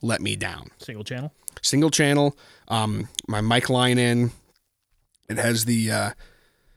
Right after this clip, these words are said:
Speaker 1: the preamp in there, which is a really nice preamp. It's really quiet for the most part. Um, phantom power. It does have an instrument in as well, but I have no use for that. Um, headphone output.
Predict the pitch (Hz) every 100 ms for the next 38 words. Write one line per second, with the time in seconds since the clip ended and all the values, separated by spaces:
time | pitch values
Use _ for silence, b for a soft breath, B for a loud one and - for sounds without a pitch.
0 | b - 110 104 - 127 131 127 120 123
1 | 120 120 117 110 110 117 113 113 107 -
2 | 113 107 - 107 - 107 107 110 110 110
3 | 110 - 104 113 - - 113 104 101 98
4 | 104 - B B B - 131 131 117 120
5 | 120 123 - 117 143 151 123 113 117 -
6 | 131 127 117 101 107 107 110 95 95 92
7 | - 101 104 107 107 104 110 - b b
8 | b b - 107 101 104 104 B B B
9 | B - 135 139 135 131 120 131